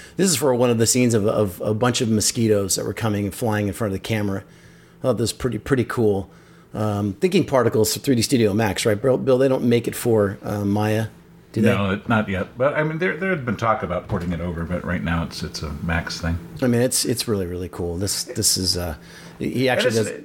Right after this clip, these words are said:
Speaker 1: break down
Speaker 2: it's very
Speaker 1: that.
Speaker 2: sophisticated as well. The animation is highly sophisticated. You can see that each bug has its own behaviors.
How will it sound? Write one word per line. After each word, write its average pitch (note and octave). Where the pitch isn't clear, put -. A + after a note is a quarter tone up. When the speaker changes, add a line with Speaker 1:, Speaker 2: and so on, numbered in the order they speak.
Speaker 1:
break G#2+
down G3
Speaker 2:
it's -
very C4
Speaker 1:
that. -
Speaker 2:
sophisticated D3
as F#2+
well. A2
The G#2+
animation C3
is F2
highly B2
sophisticated. D#2+
You G2+
can A#2+
see D#3+
that A2+
each C3
bug C3
has A#2
its F2+
own A2
behaviors. E2+